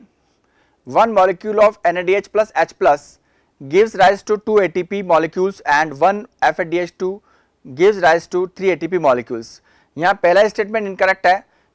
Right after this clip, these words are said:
क्योंकि एक एन ए डी एच प्लस एच प्लस से थ्री एटीपी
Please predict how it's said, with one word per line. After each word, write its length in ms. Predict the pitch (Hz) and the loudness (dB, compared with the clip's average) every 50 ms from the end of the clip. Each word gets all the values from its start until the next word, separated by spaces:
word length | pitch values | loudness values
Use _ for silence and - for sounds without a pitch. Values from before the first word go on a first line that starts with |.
| _ - | _ -6
क्योंकि 240 | 170 170 - 220 - 185 | -6 -4 -4 -6 -6 -4
एक 300 | 196 220 208 _ _ _ _ - | -4 -4 -4 _ _ _ _ -4
एन 140 | 160 175 190 | -2 -2 -2
ए 40 | 196 | 0
डी 100 | 185 190 | 0 0
एच 120 | 196 185 | -2 -2
प्लस 200 | - - 202 185 | -4 -6 -4 -4
एच 140 | 190 180 165 | -4 -4 -4
प्लस 200 | - 190 190 180 | -4 -6 -6 -4
से 240 | - 202 196 202 - _ _ _ _ _ _ _ _ | -2 -4 -4 -4 -6 _ _ _ _ _ _ _ _
थ्री 160 | - 180 196 | -4 0 0
एटीपी 380 | 190 175 170 185 185 180 185 | 0 2 0 -2 -2 -2 -4